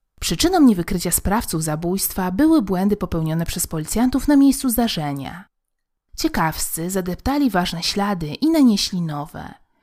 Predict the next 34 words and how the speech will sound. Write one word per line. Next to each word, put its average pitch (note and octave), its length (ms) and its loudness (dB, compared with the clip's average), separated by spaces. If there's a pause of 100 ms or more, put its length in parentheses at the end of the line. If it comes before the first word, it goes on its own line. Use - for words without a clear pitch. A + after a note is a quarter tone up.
(320)
Nie F#3+ 100 2
ustalono F3 520 4
też, F#3 440 -2
czy F3 100 -2
krew B3+ 320 2
na G#3+ 160 4
ubraniu F3+ 380 -2
jednego E3+ 360 0
z - 80 -6
uczniów - 540 -6
należała A3 460 4
do F3+ 100 -4
zwierzęcia. D#3+ 840 -6 (1080)
Nie G3+ 100 4
zbadano F#3+ 460 0
wątku F3 340 -4
osoby, E3+ 580 -2
która D4+ 300 0
rzekomo F#3+ 360 0
miała F3 220 0
im E3+ 120 -2
sprzedać D3+ 480 -8
ukradzione D#3 400 -8
przedmioty. E3+ 800 -8 (1000)
Nie G3 100 2
sprawdzono F#3 460 0
mundurowych, E3+ 680 0
którzy E3+ 300 -4
byli D#3+ 220 0
w - 60 -4
sklepie C#4 360 2
Zanów E3+ 420 -2
po D4 100 -2
siedemnastej. E3 1000 -6